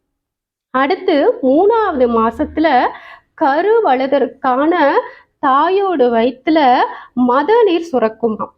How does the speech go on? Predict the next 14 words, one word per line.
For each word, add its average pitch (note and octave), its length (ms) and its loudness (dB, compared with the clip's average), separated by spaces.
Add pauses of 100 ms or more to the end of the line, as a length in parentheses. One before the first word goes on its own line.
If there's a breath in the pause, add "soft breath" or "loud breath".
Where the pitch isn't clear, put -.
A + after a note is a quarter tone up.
(160)
மத C4+ 340 0
நீர் G#4 180 2
அப்படின்னா B3 460 0 (120)
மாத E4 480 0
விளக்கப்போ C4+ 720 -2
வெளியேற B3+ 600 0
ஒரு D#4 220 -2
கழிவு D4 400 0
நீர். G#3+ 260 -2 (500 loud breath)
அந்த G#4+ 640 2
நீரின் E4 420 2
அளவை B3+ 480 0 (160)
அந்த B3+ 420 -4
கருப்பை F4 640 -2